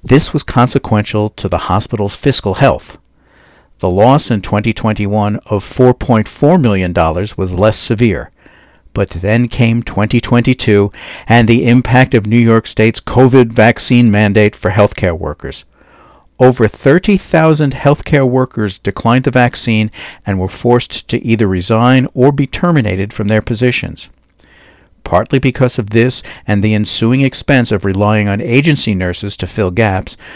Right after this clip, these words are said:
the Wyoming County Community Health System experienced a stunning loss of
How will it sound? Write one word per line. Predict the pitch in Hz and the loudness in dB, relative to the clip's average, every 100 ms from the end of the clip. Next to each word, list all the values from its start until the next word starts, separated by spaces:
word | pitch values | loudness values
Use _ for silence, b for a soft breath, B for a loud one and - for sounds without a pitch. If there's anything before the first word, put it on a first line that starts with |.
| B B | B B
the | 80 | -6
Wyoming | 80 85 92 92 | -4 -2 -4 -6
County | - 101 95 98 | -2 -2 -2 -4
Community | 98 101 95 | -4 -2 -2
Health | 98 101 101 | 0 -2 -2
System | - 104 - 101 101 | -4 -6 -4 -6 -8
experienced | - 107 - - 110 110 - | -10 -10 -4 0 0 0 -2
a | 117 | -2
stunning | 117 - - 127 143 151 | -2 -2 0 4 4 4
loss | 143 110 98 - | 4 4 2 -2
of | - 95 | -4 -4